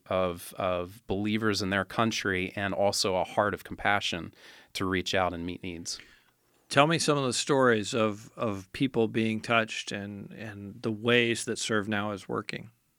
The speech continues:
Speaker 1: Yeah, so just recently, for example, in Uganda, there's been a Muslim primary school that's been using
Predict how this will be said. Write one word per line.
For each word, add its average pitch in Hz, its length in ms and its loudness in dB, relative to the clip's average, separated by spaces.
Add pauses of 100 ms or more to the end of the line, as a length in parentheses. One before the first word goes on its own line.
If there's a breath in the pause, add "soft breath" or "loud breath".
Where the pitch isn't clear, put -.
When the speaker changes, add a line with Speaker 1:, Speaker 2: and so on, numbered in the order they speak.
(420 loud breath)
Speaker 1:
Yeah, 110 260 6
so 110 720 6
just 131 260 4
recently, 117 680 4
for 98 220 0
example, 101 680 0
in 98 560 -2
Uganda, 95 760 0 (540 soft breath)
there's 104 280 2
been 104 600 0
a 95 420 -2
Muslim 110 580 2
primary 110 560 2
school 104 440 2
that's 92 240 -2
been 101 260 -2
using 98 880 -2